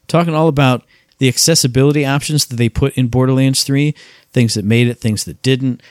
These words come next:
what worked, what didn't, how they decided, how that all went. So if you're interested in some behind-the-scenes stuff on accessibility options in Borderlands three,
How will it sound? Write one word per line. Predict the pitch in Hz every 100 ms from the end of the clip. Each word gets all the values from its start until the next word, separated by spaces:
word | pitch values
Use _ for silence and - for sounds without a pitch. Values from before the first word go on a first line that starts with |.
| -
what | 107 101 101
worked, | 117 131 -
what | 113 110 110
didn't, | 131 131 135 110
how | 117
they | 113
decided, | 101 - 123 120
how | 120 127
that | 120 123
all | 117 110
went. | 123 131 _ _ _
So | -
if | 147
you're | -
interested | 160 202 - 143
in | 120
some | -
behind-the-scenes | 110 - 135 135 - 123 -
stuff | - 143 117
on | 110
accessibility | 104 - 156 - 110 165 208 170
options | 156 160 - 131
in |
Borderlands | 113 165 151 143 123
three, | - 180 139